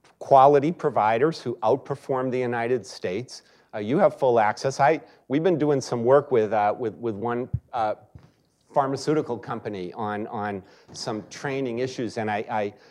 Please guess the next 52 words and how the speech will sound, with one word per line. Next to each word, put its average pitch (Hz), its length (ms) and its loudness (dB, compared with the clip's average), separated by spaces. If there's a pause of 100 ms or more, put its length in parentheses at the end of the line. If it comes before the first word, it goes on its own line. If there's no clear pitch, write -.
(140)
I 113 100 -4
was 110 160 -6
talking 143 400 -2
to 131 140 -6
one 143 200 -2
guy 135 180 4
who 127 100 -4
was 117 160 0
the 101 80 -16
country 156 440 -2
lead 127 400 2
in 110 160 -8
Germany, 123 500 0 (680)
and 127 120 -2
he 135 60 0
was 120 140 -4
the 120 80 -8
country 156 400 -2
lead 139 200 2
in 131 60 0
the 123 80 0
United 113 340 -2
States. - 500 -14 (540)
And 120 140 -6
so 127 140 4
I 120 80 4
just 135 220 -4
had 165 240 8
to - 120 -4
ask 147 300 4
him, 113 120 -2
I 107 80 -4
said, 117 280 -2
"So 127 400 4 (340)
if 131 160 -6
you 139 140 4
had 180 240 2
your 139 120 2
druthers, 123 600 6 (240)
which 156 320 2
country 147 540 0
do - 220 -8
you 123 220 2
prefer 135 680 2
in 123 160 -6
terms 147 320 0
of 123 80 -4
just - 260 -4 (180)
how 156 200 6
pharmaceutical 147 840 2
structure - 460 -6
works?" 101 320 -4